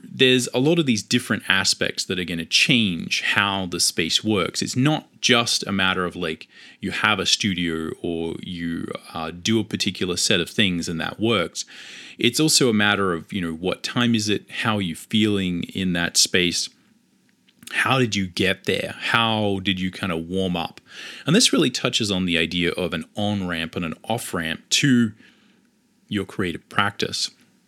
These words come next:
A lot of things, th-, these things are time-based. Not just that, but have you properly transitioned to the right artistic self?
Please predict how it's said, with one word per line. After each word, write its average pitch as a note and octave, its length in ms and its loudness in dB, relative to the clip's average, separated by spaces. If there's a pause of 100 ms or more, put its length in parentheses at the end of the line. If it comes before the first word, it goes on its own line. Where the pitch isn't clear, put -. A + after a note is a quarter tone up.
(540)
A G2+ 80 -8
lot G#2 140 2
of G2+ 80 -2
things, F2+ 320 -6
th-, G#2 160 -6
these G2+ 220 2
things F2+ 300 -2
are F#2+ 200 0
time-based. G#2 800 2
Not C#3+ 180 -2
just A2 240 0
that, F#3+ 300 0 (100)
but E2+ 140 -2
have F#2+ 200 -4
you F#2+ 100 -4
properly A#2 560 -2
transitioned F2+ 1120 0 (120)
to A#2 420 2 (540)
the G2 140 -2
right F#2 440 0
artistic - 540 -4
self? - 480 -2